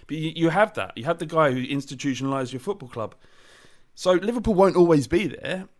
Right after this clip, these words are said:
in the same way Manchester United won't always be there. Man City, though, that's the outlier because of, you know, just the way,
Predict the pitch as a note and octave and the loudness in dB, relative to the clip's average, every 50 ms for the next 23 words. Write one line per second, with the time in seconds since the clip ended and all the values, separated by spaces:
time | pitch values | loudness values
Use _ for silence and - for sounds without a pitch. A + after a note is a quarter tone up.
0 | _ _ - _ - D3+ D#3+ D#3+ D#3+ F#3+ F3+ F3+ E3+ D#3+ F3 F3+ E3+ F3 G3 F3+ | _ _ -20 _ -6 -6 -4 -2 -2 -2 -2 -2 -2 -2 -2 -4 -2 -2 -6 -6
1 | - F#3 F3 F3+ G#3+ A3+ - - B2 B2 A#2+ G#2 A2+ G#2+ G#2+ G2+ - - F2 D2 | -2 -2 0 0 0 -2 -2 -2 -4 -4 -2 -2 -4 -4 -6 -6 -8 -8 -10 -10
2 | C2+ F2+ F#2+ - - - _ _ _ - - C#3 F3 E3+ D#3 - - - - A#3 | -8 -10 -12 -14 -16 -18 _ _ _ -8 -2 0 0 0 0 -2 -2 -2 -2 -2
3 | G#3 - - - A#2 G2+ G2+ G#2 E2+ G2+ F#2 F2 F2+ F#2 - - - - _ _ | -4 -4 -6 -8 -6 -6 -6 -6 -4 -4 -4 -4 -4 -6 -8 -10 -20 -20 _ _
4 | _ _ A#2+ A#2+ A#2 - - - B2 G#2+ G#2 G2+ F#2 - D2+ G2 - E2 F2 F2 | _ _ -8 -8 -8 -8 -10 -10 -8 -6 -6 -6 -6 -8 -10 -12 -10 -10 -10 -10
5 | F2 F2 - - G2 F#2+ G2+ F#2+ - _ _ _ _ _ _ _ _ _ _ _ | -10 -12 -12 -12 -14 -12 -12 -14 -16 _ _ _ _ _ _ _ _ _ _ _
6 | _ _ _ _ _ _ _ _ _ _ _ _ _ - G#2+ G#2 G#2 - - - | _ _ _ _ _ _ _ _ _ _ _ _ _ -18 -16 -16 -16 -18 -20 -16
7 | - G#2 - - G2 G#2 G2+ F#2+ F#2+ | -16 -12 -8 -6 -4 -2 -2 -2 -2